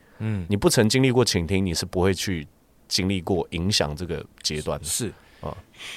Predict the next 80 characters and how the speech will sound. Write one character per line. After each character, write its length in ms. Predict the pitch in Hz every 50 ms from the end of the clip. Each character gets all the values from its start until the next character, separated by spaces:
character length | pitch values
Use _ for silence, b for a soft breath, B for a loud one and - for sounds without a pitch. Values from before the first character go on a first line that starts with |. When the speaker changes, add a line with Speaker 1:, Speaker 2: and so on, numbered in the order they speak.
| B B
Speaker 1:
而 100 | 160 170
且 160 | 160 - 151
好 80 | 117 123
像 280 | - 165 151 135 120 110
透-， 180 | - - - - - - - -
听 180 | - 170 190 185
起 120 | - 120
来 140 | 95 98 104
透 160 | - - 143
过 140 | 135 139 120
第 160 | - - 135
三 200 | - 131 120 123
个 100 | 123 110
选 260 | - - 92 87 85
择 260 | - - 82 82 82
会 240 | 87 - 104 95 90 85 - -
更 200 | - 113 117 113
新 260 | - 120 120 117 107 - -
彼 160 | 98 95 95
此 160 | - - 90
的 80 | 85 87
原 260 | 90 90 87 95 107
则 240 | 104 98 90 87 87
哦。 160 | 92 98 - _ _ _ -
Speaker 2:
对 120 | - -
啊。 60 | 95 92
Speaker 1:
如 40 |
果 0 | 90
说 80 | 113
第 100 | 110 127
三 100 | - 135
个 80 | 127 117
选 240 | - - 92 87 87
择 180 | 82 90 90
这 80 | 90 110
个 80 | 107 104
执 220 | - - 104 98
行 200 | - 92 90 92
是 100 | - -
效 160 | - - 107
果 80 | 95 90
是 100 | - 113
很 120 | 101 101 104
好 160 | 101 - -
的 40 | -
时 140 | - -
候， 60 | 127 113
Speaker 2:
嗯。 140 | 92 80 78 - b b b b b b b b -
Speaker 1:
嗯。 260 | 135 180 202 147 95 - - - _
Speaker 2:
对， 180 | - 95 80 - - _ _ _
而 80 | - 165
且 100 | 165 185
第 180 | 160 - 208 170
三 120 | 190 185
个 120 | 180 165 131
选 200 | - 95 90 87
择 140 | - 95 101
这 100 | 131 127
个 60 | 107
本 160 | - - 92
来 100 | 85 90
就 120 | - 117
可 80 | 101 107
以 40 | 95
把， 140 | 85 110 104
被 180 | 104 - 123
我 60 | 101
们 100 | 87 87
列 140 | 92 117 113
入 160 | 98 98 107
到 140 | 98 101 95
原 180 | 90 85 80 85
则 140 | - 87 85
里 160 | 87 85 76
面 180 | 82 87 85
嘛。 60 | 76 - B B B B B B B B B B
Speaker 1:
对。 80 | - -
Speaker 2:
就 40 |
是 160 | 143 156 147 131 - _ _ _ _ _ _ -
当 340 | 175 170 170 170 175 165